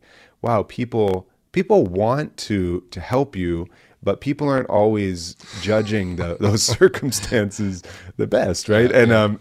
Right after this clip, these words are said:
Speaker 1: and so we have to, I think we have to be careful about that. Am I, am I, um, is it truly something that needs correction? Or, like you said, maybe it was a mistake that the person is already horrified by,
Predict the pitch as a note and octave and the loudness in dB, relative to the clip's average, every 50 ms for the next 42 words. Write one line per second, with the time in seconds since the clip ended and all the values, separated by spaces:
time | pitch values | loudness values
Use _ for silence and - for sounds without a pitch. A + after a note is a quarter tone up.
0 | _ _ _ - G#2 G2 F#2+ - - A2+ G#2+ G2+ G#2 G#2+ G2+ A#2 A#2+ A#2 - - | _ _ _ -6 -4 -4 -2 0 2 2 4 4 2 0 0 0 -2 -2 -4 -6
1 | A#2+ - - - - - - - C3 A#2+ C#3+ C#3 B2+ - - - C3+ B2+ B2 C#3 | -6 -6 -8 -12 -20 -8 -4 -2 0 2 2 0 0 -2 -4 0 0 2 2 2
2 | D#3 - - C#3 A2+ G#2+ F#2 - - G#2+ G2+ G2+ - G2+ F#2+ E2+ E2 F2+ E2+ D#2+ | 0 -2 -2 -4 -4 -4 -4 -4 -2 -2 -2 -2 -2 -4 -4 -4 -4 -4 -4 -4
3 | - E2+ E2 E2+ - G2+ G2+ G#2+ A2 G#2 G2+ F#2+ F#2+ - _ _ _ _ _ _ | -4 -6 -6 -4 -4 -2 -2 -2 0 -2 -2 -2 -4 -8 _ _ _ _ _ _
4 | _ - G#2+ G2+ G2 F#2+ F#2 F#2 F2+ F2+ F2+ F2+ F#2 F#2 - - F#2+ F2+ F2 E2+ | _ -8 -6 -4 -4 -2 -2 -2 -4 -4 -4 -6 -6 -6 -8 -8 -8 -8 -8 -10
5 | E2+ - - _ _ _ _ _ _ - A#2+ A#2 G#2 F#2 A2+ A2 A2+ - - - | -10 -14 -16 _ _ _ _ _ _ -6 -4 -4 -2 -2 -4 -4 -6 -6 -6 -4
6 | C3+ C#3+ C#3+ C#3+ C3 A#2 - - A2+ A2+ A#2+ A#2 A#2 A2+ G#2 G2 - G2+ G2+ G#2 | -2 -2 0 0 -2 -2 -2 -2 -2 -2 -2 -4 -4 -6 -4 -4 -4 -4 -6 -6
7 | - - - - G2 F#2+ G2 G2+ - - B2 C3 C3+ - F#2 F#2+ F2+ E2+ E2 - | -8 -6 -4 -2 -2 -2 -2 -4 -4 -6 -6 -4 -2 -2 -2 -2 -2 -4 -6 -10
8 | - - - - - F#2+ F#2 F#2 - F2+ F2+ - - - G#2+ G2 F2 D#2+ D#2+ F2 | -16 -20 -12 -8 -6 -4 -4 -4 -6 -8 -8 -6 -2 0 0 0 0 -2 -6 -4
9 | F#2+ G2+ A2 A2+ A2+ A2+ A2 A2 A2 - G#2+ G#2 E2+ G#2+ F#2+ E2+ F#2+ F#2 F2 F2 | -2 -2 -2 0 0 0 0 0 -2 -2 -4 -2 -2 -2 -2 -2 -2 -4 -6 -6
10 | - _ _ _ - G#2 F#2+ F#2+ - - - A#2 B2+ B2 A#2 A2 F#2 - G2 - | -10 _ _ _ -8 -6 -6 -4 -4 -2 -2 -2 0 0 0 -2 -2 -2 -2 0
11 | - A#2+ A2+ - A2+ G#2 G2+ F2+ F#2+ G2 G#2+ A2 A2 G#2+ G2 F#2 F2+ - - - | 0 0 0 0 -2 -2 0 2 4 6 6 6 6 4 2 0 -2 -6 -12 -20
12 | - - - - C3+ C#3+ C#3+ A#2+ - A#2 A2 A2 G#2 G2+ G2+ G#2+ G#2+ G#2+ G#2+ G#2+ | -18 -2 2 6 6 8 8 6 6 6 6 6 6 4 4 4 4 4 4 4
13 | A2 | 4